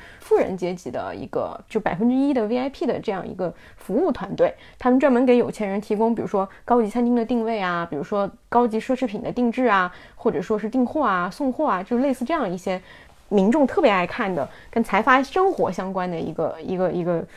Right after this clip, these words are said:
团队。所以他又兼具了这种财阀的这些故事的猎奇性和，呃，就是悬疑爱情的这个悬念感，所以我看收视率应该也还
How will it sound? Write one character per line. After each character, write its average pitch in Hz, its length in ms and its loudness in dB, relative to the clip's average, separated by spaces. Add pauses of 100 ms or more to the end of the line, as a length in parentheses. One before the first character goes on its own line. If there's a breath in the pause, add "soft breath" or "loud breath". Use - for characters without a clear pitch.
(120)
团 170 240 -6
队。 185 180 -2 (280 loud breath)
所 - 180 0
以 185 300 2
他 214 160 0
又 208 180 4
兼 262 300 4
具 254 140 2
了 185 120 4
这 190 120 0
种 160 580 -8 (100)
财 196 160 -6
阀 175 200 -4
的 190 100 -2
这 190 100 -6
些 185 160 -6
故 185 200 -6
事 - 300 -8
的 - 180 -12 (160)
猎 220 160 2
奇 143 180 -8
性 - 260 -8
和， 160 320 -6 (360 loud breath)
呃， - 320 -12 (260)
就 - 100 -10
是 175 160 -8
悬 175 360 -4
疑 170 260 -2
爱 220 300 -2
情 160 200 -12
的 143 120 -8
这 190 140 -4
个 160 280 -6 (120)
悬 165 260 -8
念 208 240 -2
感， - 120 -6 (440 loud breath)
所 - 160 -4
以 170 380 -4 (220)
我 196 140 -6
看 254 220 -2
收 302 120 -2
视 285 120 -6
率 277 80 0
应 269 80 2
该 302 100 -4
也 247 80 -6
还 180 220 -10